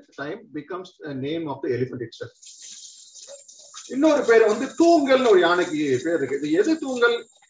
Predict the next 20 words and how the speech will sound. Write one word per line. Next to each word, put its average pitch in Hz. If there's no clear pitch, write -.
தும்பிக்கை 254
தூங்குதுல 214
இல்ல 208
வாலு 233
தூங்கிட்டு 226
ஆடுறதுனால 196
தெரியல. 165
We 165
do 190
not 233
know 220
the 143
exact 175
reason. 214
அநேகமா 175
வாலை 160
வச்சு 202
பேர் 190
வைக்க 175
மாட்டாங்க, 151